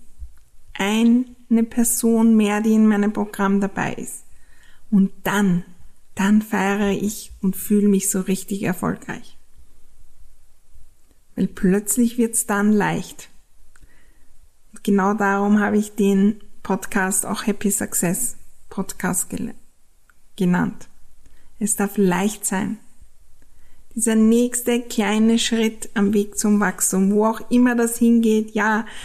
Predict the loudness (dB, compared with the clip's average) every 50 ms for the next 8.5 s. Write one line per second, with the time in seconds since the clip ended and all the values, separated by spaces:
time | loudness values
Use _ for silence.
0 | -14 -14 -14 -8 -8 -6 0 0 -2 -2 -2 -8 -8 -4 0 2 4 4 4 2
1 | 2 2 4 4 4 4 4 2 2 2 2 4 6 6 4 4 4 4 4 2
2 | 2 0 2 4 4 6 6 6 4 2 0 -2 0 0 0 0 -2 0 0 0
3 | 0 -2 -8 -14 -12 -12 -12 -12 -12 -14 -16 -18 -18 -18 -18 -16 -16 -18 -18 -18
4 | -18 -16 -2 0 0 2 2 2 2 2 2 0 -2 -2 -4 -4 -6 -6 -4 -4
5 | 0 0 2 2 2 -2 -2 -2 2 2 2 2 2 0 0 0 2 4 4 4
6 | 4 2 2 0 -2 -2 -4 -4 -4 0 0 2 2 4 4 2 2 0 -2 -2
7 | -2 -2 0 2 2 2 2 0 0 0 0 0 0 -2 -4 -6 -2 -2 0 2
8 | 2 2 2 0 -2 -6 -4 -4 -4 -4